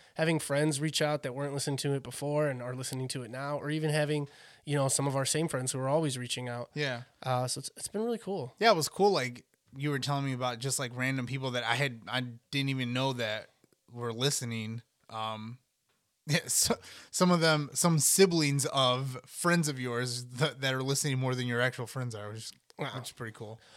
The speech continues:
Speaker 1: Well, some, like,
Speaker 2: I mean, it's
Speaker 1: I,
Speaker 2: just really
Speaker 1: I
Speaker 2: cool.
Speaker 1: definitely
Speaker 2: I
Speaker 1: have a
Speaker 2: just
Speaker 1: lot
Speaker 2: think
Speaker 1: of
Speaker 2: it's cool.
Speaker 1: friends who either maybe aren't exactly into everything we talk about, or also, you know, th-, not everyone podcasts, but, I mean, it,
Speaker 2: Yeah.
Speaker 1: it definitely is a, is a nice way to pass the time.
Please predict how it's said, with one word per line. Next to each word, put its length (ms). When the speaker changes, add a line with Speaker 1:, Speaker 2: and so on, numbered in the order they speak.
Speaker 1:
Well, 120
some, 180
like, 240
Speaker 2:
I 20
mean, 100
it's 60
Speaker 1:
I, 40
Speaker 2:
just 120
really 220
Speaker 1:
I 60
Speaker 2:
cool. 60
Speaker 1:
definitely 160
Speaker 2:
I 20
Speaker 1:
have 100
a 0
Speaker 2:
just 60
Speaker 1:
lot 60
Speaker 2:
think 60
Speaker 1:
of 60
Speaker 2:
it's 60
cool. 80
Speaker 1:
friends 240
who 140
either 440
maybe 220
aren't 200
exactly 460
into 240
everything 300
we 80
talk 200
about, 300
or 140
also, 360
you 120
know, 200
th-, 140
not 200
everyone 280
podcasts, 640
but, 140
I 80
mean, 240
it, 140
Speaker 2:
Yeah. 80
Speaker 1:
it 100
definitely 340
is 120
a, 60
is 140
a 60
nice 260
way 100
to 80
pass 280
the 60
time. 360